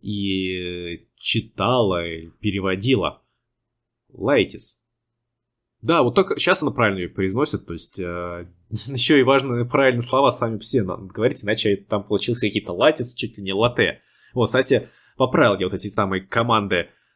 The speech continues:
с-, насчет, э, не стрелять. То есть, действительно, я там F один нажимал, но это так, сейчас, так сказать, в порядке бреда. Итак, интерфейс программы.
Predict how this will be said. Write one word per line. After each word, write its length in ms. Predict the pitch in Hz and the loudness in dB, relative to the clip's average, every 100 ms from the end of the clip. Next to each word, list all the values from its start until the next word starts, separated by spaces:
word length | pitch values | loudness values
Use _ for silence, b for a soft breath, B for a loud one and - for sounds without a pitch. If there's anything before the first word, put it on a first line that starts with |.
| b b _ | b b _
с-, 420 | - - - - 101 | -10 -8 -8 -6 -2
насчет, 380 | 104 - 101 - | 0 0 0 0
э, 560 | 101 98 98 98 95 | -2 0 -2 -2 -2
не 100 | 98 | 0
стрелять. 440 | 113 - 127 170 180 | -2 0 2 2 2
То 60 | |
есть, 80 | 92 | -4
действительно, 320 | 117 135 - | -2 -2 0
я 100 | 92 | -4
там 200 | - 92 92 | -2 -2 -2
F 180 | 98 | 0
один 240 | 101 120 151 | 0 0 0
нажимал, 480 | 98 95 92 82 80 | -2 -4 -4 -4 0
но 160 | 113 | 0
это 160 | 101 95 | 2 -2
так, 240 | - 85 - | -4 -6 -6
сейчас, 280 | 85 - | -6 -6
так 180 | - 117 | -4 -4
сказать, 220 | 120 113 | 0 -2
в 20 | - | 2
порядке 320 | 120 143 - | 2 4 2
бреда. 400 | 131 117 - - - | 4 2 0 -10 -4
Итак, 360 | 147 - 101 | 0 2 0
интерфейс 340 | 120 - 117 - | -4 -6 -6 -2
программы. 480 | 165 147 123 - | 0 2 0 0